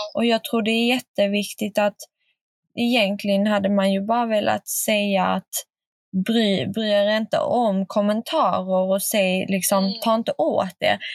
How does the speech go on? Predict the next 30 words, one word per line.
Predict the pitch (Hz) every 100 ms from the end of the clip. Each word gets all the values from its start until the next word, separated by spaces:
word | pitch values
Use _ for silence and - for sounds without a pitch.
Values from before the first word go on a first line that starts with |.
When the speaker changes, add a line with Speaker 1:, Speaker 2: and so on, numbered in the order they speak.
| -
Speaker 1:
Men | - 214
det | 214
är | 190
ju | 208
Speaker 2:
Mm. | 247
Speaker 1:
lätt | 240 -
att | 190
säga. | 190 190 196 143 101 - _ _ _ -
Det | 208 202
Speaker 2:
Ja. | 196 220 208 202
Speaker 1:
sitter | 254 220 _ 190
man | 220 262
väl | 269 226 220
där | 220 233
och | 226 196
får | 220 196 190
en | 196
kommentar | 226 214 220 233 226 208
så | -
är | - 214
det | 202 196
jättejobbigt. | 196 190 233 294 _ - 92 95 - - - - - - - - _ _
Speaker 2:
Mm. | 214 214 202 202 196
Speaker 1:
Ehm, | 208 220 _ - _ - _ _ _ -
och | 226
det | 233
är | 254 226 214
ju | 208 202 113 - - - - _ _ - - _
många, | 226 254 277 240 208 214 - - -
jag | - 226 226 214 220